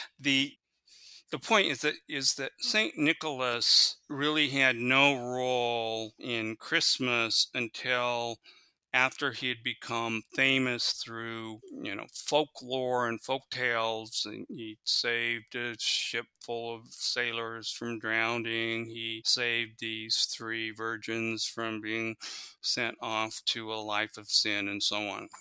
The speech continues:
There were three boys that were supposedly butchered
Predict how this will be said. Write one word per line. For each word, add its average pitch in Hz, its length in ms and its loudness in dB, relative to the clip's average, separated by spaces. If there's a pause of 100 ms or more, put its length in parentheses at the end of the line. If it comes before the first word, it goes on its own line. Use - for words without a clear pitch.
(380)
There 123 80 -8
were 120 80 -4
three 151 320 4
boys 123 460 4
that 110 120 -4
were 107 140 -10
supposedly 110 840 -6 (360)
butchered 107 560 2